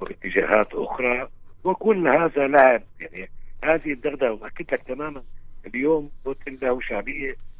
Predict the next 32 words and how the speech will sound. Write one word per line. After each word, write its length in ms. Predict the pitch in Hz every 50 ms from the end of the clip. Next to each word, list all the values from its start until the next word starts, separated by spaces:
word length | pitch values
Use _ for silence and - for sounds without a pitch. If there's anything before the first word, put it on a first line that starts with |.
| - -
في 80 | - 123
روسيا 460 | 120 147 160 147 - 139 135 - 90
أكثر 260 | - - - - 120
من 100 | 110 117
أي 100 | - 160
وقت 240 | 147 135 - - - - 117
مضى. 280 | 117 101 92 87 - - - - - - _ - -
هو 160 | 143 143 151
يضحك 320 | 165 156 - - 131 - 104
على 140 | 98 101
الروس، 400 | 104 101 120 135 151 156 151 143 - - - - - - - - - - -
يحاول 560 | 104 123 - - 147 151 151 143 131 113 -
أن، 340 | - - 123 135 135 131 131 - - - - - - - - - - - - - -
كما 200 | - 151 151 147
قلت، 300 | 135 - - 151 143 -
يدغدغ 400 | 120 107 143 139 143 131 127 110 - - - - - - - - -
عواطفهم، 640 | 110 117 117 123 - 147 143 - 151 156 151 139
أن 120 | - 113 104
يقول 320 | 101 - - 117 123 113
لهم: 240 | 120 135 143 143 135
"لقد 280 | 120 113 - - 98 107
روسيا، 440 | 123 143 135 - 139 139 135 135 - - - - - - - -
روسيا 340 | 139 135 - 135 127 107
أصبحت 320 | 117 - - - - - 107 98
دولة 380 | 120 123 127 117 120 117 117 - - - - - - - - -
كبرى، 300 | 165 165 151 - 151 147
أصبحت، 540 | 147 165 - - - - - - 196 - - - - - - - - - -
عادت 380 | - 120 139 135 139 120 110
دولة 240 | 135 131 131 127 127
قيصرية، 640 | - - - 131 113 - 113 127 135 147 156 151 151
عادت، 400 | 127 113 123 143 156 151 139 -
عادت". 320 | - 104 143 143 - -